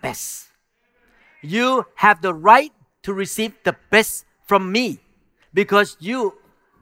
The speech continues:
are Abraham's seed, because you put your faith in Jesus Christ. And you should be willing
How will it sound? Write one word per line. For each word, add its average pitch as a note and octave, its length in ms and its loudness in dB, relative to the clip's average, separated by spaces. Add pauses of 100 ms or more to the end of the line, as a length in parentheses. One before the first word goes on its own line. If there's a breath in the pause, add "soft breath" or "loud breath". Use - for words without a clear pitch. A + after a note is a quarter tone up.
(140)
are F#3+ 360 6 (220)
Abraham's F3+ 720 0
seed, - 520 -16 (460)
because F#3 340 -6
you D#3+ 140 -10
put - 240 -8 (140)
your A3 120 4
faith A#3 360 4 (400)
in G3+ 240 -2
Jesus F#3+ 420 -4
Christ. - 600 -4 (1120)
And E3 240 -2 (240)
you B3 360 -4
should F#3+ 300 -8
be G3 140 -2
willing G#3+ 400 0